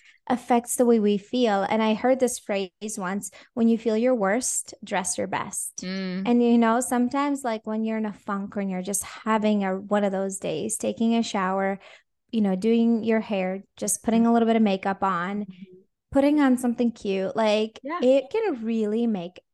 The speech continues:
Speaker 1: a difference. Like,
Speaker 2: It
Speaker 1: I'm not
Speaker 2: really
Speaker 1: even
Speaker 2: can.
Speaker 1: joking. It really can make a
Speaker 2: Yeah,
Speaker 1: difference.
Speaker 2: it really can. And it sound-, it does, it, you know, it sounds funny, but the fact is you will begin to, your feelings will often follow your actions. And that's true in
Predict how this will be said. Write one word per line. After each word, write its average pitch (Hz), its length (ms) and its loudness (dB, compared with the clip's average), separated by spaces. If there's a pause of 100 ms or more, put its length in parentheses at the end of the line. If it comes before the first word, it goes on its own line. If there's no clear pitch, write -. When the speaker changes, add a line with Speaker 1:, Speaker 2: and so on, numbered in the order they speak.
(100)
Speaker 1:
a 220 60 -4
difference. 190 640 -4
Like, 233 200 4
Speaker 2:
It - 120 -2
Speaker 1:
I'm 269 100 4
not 277 120 4
Speaker 2:
really 285 100 4
Speaker 1:
even 269 180 2
Speaker 2:
can. 254 60 2
Speaker 1:
joking. 208 480 -4
It 262 140 2
really 247 340 2
can 233 180 -8
make 196 220 -8
a 202 80 -8
Speaker 2:
Yeah, 170 160 -6
Speaker 1:
difference. - 460 -4
Speaker 2:
it 220 160 0
really 185 320 -2
can. 156 280 -8
And 196 140 -4
it 190 100 -4
sound-, 220 300 0
it 214 140 -2
does, 202 260 0
it, 196 100 -4
you 208 120 -6
know, 175 100 -4
it - 180 -10
sounds 220 460 -2
funny, 247 460 0
but 214 240 -2
the 208 40 -10
fact 190 360 -6
is 196 340 -4 (320)
you 226 420 -2
will 185 560 0 (680)
begin 240 260 -2
to, 226 120 -8 (280)
your 254 180 -2
feelings 311 560 -2
will 254 120 0
often 233 260 -2
follow 202 240 -2
your 190 240 -6
actions. - 540 -18 (320)
And 220 120 -2
that's 214 200 -4
true 254 200 -4
in 190 260 -4